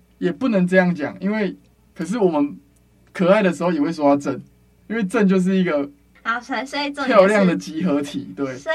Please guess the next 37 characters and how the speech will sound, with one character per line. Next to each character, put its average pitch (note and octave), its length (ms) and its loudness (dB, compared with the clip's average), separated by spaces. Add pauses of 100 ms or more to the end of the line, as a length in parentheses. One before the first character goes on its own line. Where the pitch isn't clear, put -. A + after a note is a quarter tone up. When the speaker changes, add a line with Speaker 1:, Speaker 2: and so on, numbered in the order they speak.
Speaker 2:
以 C#4+ 60 -4
漂 C#4+ 320 -2
亮 C4 200 -4
就 C4 80 -12
是 C4 140 -14
漂 G3+ 340 -6
亮， F#3 220 -10
但 C#4 180 -4
是 D4 120 -8
也 B3 160 -8
有， G#3+ 280 -2 (400)
也 A#3+ 220 -6
有 A3 360 -4 (300)
可 - 180 -6
爱 B3+ 300 -2
的 A3 160 -10
女 F#3 140 -6
生 G3+ 160 -10
是 G#3+ 120 -14
漂 G#3+ 280 -10
亮 F3 260 -10
的， - 140 -20 (140)
这 F#3+ 100 -16
样。 - 180 -18
Speaker 1:
对。 C3+ 300 -2 (420)
Speaker 2:
啊， F#3+ 540 -8 (140)
懂， E3 100 -18 (500)
懂 D#3+ 100 -20
了。 F#3+ 180 -20 (360)
因 B3+ 160 -10
为 D4 60 -6
像 D4 300 -6 (560)
我 G#3+ 100 -12
们 G#3 200 -10
女 G3+ 140 -6
生， A3 380 -12 (600)
哎， F3 300 -12